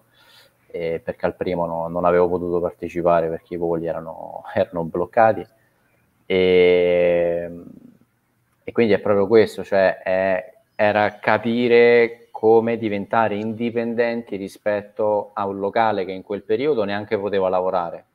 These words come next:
perché c'erano ancora i lockdown, queste situazioni qua, e quindi dici, "Io faccio il barman in quel locale, il locale è chiuso, che cosa faccio?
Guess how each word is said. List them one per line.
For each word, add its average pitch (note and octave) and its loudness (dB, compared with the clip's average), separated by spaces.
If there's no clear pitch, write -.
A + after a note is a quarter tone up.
perché - -20
c'erano F2 -12
ancora F2 -14
i E2 -10
lockdown, G2+ -4
queste - -20
situazioni G#2+ -10
qua, F#2+ -2
e E2 -10
quindi F2+ -10
dici, F2 -12
"Io G#2+ -8
faccio F#2 -8
il F#2+ -14
barman F#2 -4
in - -14
quel G#2+ -10
locale, G2+ -2
il F2 -12
locale F#2+ -4
è - -10
chiuso, F2+ -8
che G#2+ -6
cosa F#2 -6
faccio? F#2+ -4